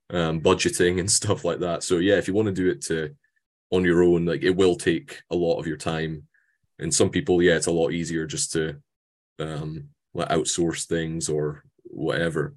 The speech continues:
But yeah, I enjoy every part of it, so I've got no problem doing Excel <laughs> spreadsheets and stuff like that. It's, uh,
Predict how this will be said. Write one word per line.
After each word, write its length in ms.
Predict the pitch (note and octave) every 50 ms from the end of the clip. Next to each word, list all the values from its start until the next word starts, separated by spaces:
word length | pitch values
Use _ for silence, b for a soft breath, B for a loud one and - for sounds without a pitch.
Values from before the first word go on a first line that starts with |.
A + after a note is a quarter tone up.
| _ _ _ - _ _ _ _ _ _ _
But 100 | - -
yeah, 260 | D#2+ G2 F#2+ F2 D#2+ D2 - _ _ _ _ _ _ _ - - - _ _ _ _ _ _ _ -
I 100 | G#2 G#2+
enjoy 460 | G#2 F#2+ F2+ - F2+ F#2 E2+ F2+ E2
every 280 | D#2+ F2+ E2+ F2 E2 D2
part 320 | C#2+ - E2+ F2 F2 D#2
of 80 | F2 E2
it, 100 | D2+ D2
so 220 | - - F2 D#2+ D#2+
I've 80 | D#2+
got 120 | - - -
no 200 | F2 E2 E2 D#2+
problem 640 | - - F2 E2 E2 E2 E2+ D#2 D#2 D#2+ D2 - - - - - C#2+
doing 320 | C#2+ F#2 F2+ F2 F2 E2+ E2+
Excel 440 | F2 E2+ E2 - - F#2 F2+ F#2
<laughs> 20 | F2
spreadsheets 760 | - - - G2+ G2+ - - - - - A2+ F2 E2 - -
and 100 | F#2+ -
stuff 300 | - - F#2 E2+ - E2+
like 80 | E2
that. 300 | E2 E2+ E2+ - - -
It's, 260 | E2 F2+ - - -
uh, 300 | F#2 F2+ E2+ E2+ E2 E2